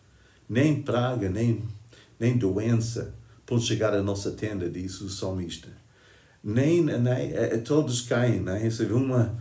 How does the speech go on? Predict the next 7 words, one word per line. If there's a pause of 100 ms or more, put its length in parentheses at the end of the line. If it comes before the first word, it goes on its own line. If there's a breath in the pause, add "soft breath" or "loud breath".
(260 loud breath)
né,
é, (140)
levanta,
outros
caem. (600 soft breath)
Não. (1080 soft breath)
Deus